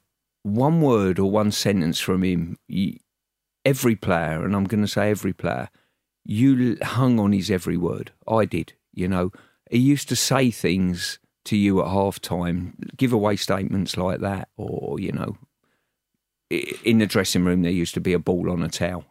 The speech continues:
in the middle of the dressing room, and ten minutes before kick-off we had to sit around, total silence. The only words he said was,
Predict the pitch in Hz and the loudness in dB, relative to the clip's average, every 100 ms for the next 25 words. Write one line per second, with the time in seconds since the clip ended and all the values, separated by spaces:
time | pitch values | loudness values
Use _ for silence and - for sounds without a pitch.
0 | - 95 95 90 90 85 85 92 - 90 | -2 0 2 0 -2 -4 -4 -6 -4 -2
1 | 92 92 107 - - 113 104 98 - - | 0 -2 -4 -6 0 2 2 0 -4 -8
2 | - 92 - 92 - 90 92 85 80 - | -4 -4 -2 -4 -4 -4 -2 -2 -2 -6
3 | - 98 92 - _ _ _ _ - 98 | -4 0 -2 -4 _ _ _ _ -2 2
4 | 92 90 90 - - _ - 104 78 - | 2 2 0 -4 -10 _ 0 0 0 -2
5 | - 85 80 87 - - _ _ _ _ | -2 -2 -2 -4 -8 -14 _ _ _ _
6 | _ _ - 110 120 110 107 92 92 - | _ _ -4 0 2 2 2 0 -4 -4
7 | - - - 107 - | -6 -6 -8 -8 -10